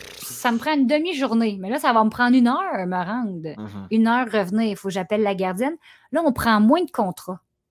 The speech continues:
Speaker 1: Puis c'est un peu ça qui nous a aidés.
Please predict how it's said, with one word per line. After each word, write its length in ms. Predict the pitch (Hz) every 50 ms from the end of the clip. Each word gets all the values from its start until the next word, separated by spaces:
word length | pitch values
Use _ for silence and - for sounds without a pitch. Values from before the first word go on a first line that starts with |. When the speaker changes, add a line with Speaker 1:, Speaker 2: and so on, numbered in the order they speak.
| _ _ _ _ _ _ _ _ _ _ _ _ _ _ _ _ _ _
Speaker 1:
Puis 120 | - - 202
c'est 180 | - - -
un 100 | 240 233 226
peu 200 | 233 - 359 359
ça 380 | 339 - - - 302 294 302 294
qui 160 | - - 233
nous 400 | 208 208 202 202 196 196 165 180
a 100 | 208 208 - -
aidés. 500 | 233 247 247 233 208 196 202 226 302